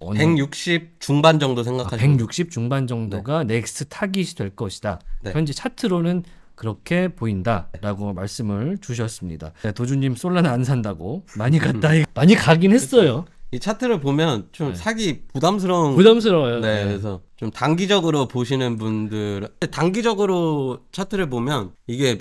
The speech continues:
Speaker 2: 가격이 오른 차트든 떨어진 차트든 상관이 없거든요.
Speaker 1: 네.
Speaker 2: 어차피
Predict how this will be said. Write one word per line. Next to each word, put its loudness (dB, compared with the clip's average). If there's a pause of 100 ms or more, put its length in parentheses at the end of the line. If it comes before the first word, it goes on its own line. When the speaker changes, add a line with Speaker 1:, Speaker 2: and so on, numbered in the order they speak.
Speaker 2:
가격이 -4
오른 0
차트든 -6 (180)
떨어진 -2
차트든 -6
상관이 -6
없거든요. -10
Speaker 1:
네. -10
Speaker 2:
어차피 -10